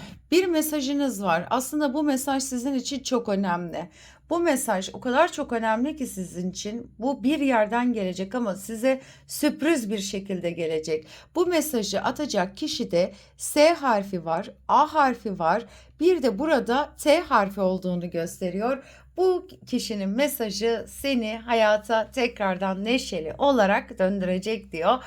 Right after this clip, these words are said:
Bu kişi işlerini halletmiş, sıkıntılarını çözmüş. Bu mesajı sana attığında da içine su serpilecek diyor. Ama ben hissediyorum ki toprak grubu ve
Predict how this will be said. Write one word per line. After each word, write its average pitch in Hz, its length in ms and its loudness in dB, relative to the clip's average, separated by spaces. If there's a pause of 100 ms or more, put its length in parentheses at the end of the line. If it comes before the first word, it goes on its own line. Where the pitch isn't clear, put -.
(280)
Bu 311 100 0
kişi 330 420 -4
işlerini 262 500 -2
halletmiş, 208 640 -4
sıkıntılarını 196 920 -4
çözmüş. 247 640 0 (360)
Bu 330 120 2
mesajı 202 460 -2
sana 208 300 -4
attığında 202 800 -2
da 247 300 2
içine 220 440 -6
su 262 240 -4
serpilecek 175 880 -4
diyor. 185 200 6 (420)
Ama 311 220 4
ben 294 160 6
hissediyorum 233 720 0
ki 170 300 -4
toprak 247 600 2
grubu 190 400 0
ve 202 300 2